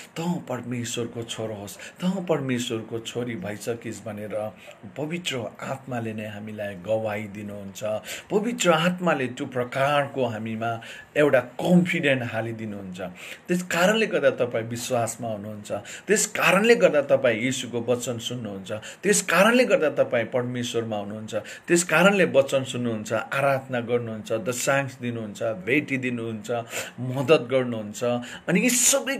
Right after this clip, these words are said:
किन, के कुराले तपाईँलाई प्रेरित गर्छ भने पवित्र आत्मा तपाईँमा हालिएको छ।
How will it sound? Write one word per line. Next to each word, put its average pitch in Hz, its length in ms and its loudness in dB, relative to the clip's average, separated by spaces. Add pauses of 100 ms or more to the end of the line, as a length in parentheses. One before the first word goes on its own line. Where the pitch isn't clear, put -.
(140)
किन, 254 520 4 (240)
के 294 120 6
कुराले 180 400 2
तपाईँलाई 123 500 2
प्रेरित 120 480 -2
गर्छ 110 300 -2
भने 92 460 -4 (320)
पवित्र 120 720 -2
आत्मा 117 480 -4
तपाईँमा 104 560 -8
हालिएको 110 760 -6
छ। 98 120 -14